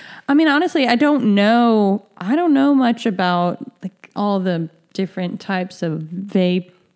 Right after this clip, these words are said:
things and, and, and tools and juices and things like that. I don't, I don't know. It's, it's like a, it's a foreign language to me.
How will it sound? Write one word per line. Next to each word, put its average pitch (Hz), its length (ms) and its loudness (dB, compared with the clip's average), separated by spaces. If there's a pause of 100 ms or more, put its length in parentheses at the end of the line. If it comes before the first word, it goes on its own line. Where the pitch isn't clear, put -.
(140)
things 185 640 -2
and, 170 280 -6
and, 185 240 -4
and 185 200 -4
tools 208 520 -2
and 180 160 0
juices 190 680 0
and 165 180 -4
things 208 200 -2
like 180 160 -4
that. 170 320 -2 (220)
I 214 80 2
don't, 233 320 2
I 196 120 0
don't 214 180 0
know. 190 300 2
It's, 175 200 -4
it's 185 240 -6
like 180 180 -4
a, 165 120 -4 (100)
it's 185 240 -4
a 175 60 -2
foreign 185 320 -4
language 180 480 -6
to 233 80 -6
me. 240 260 -4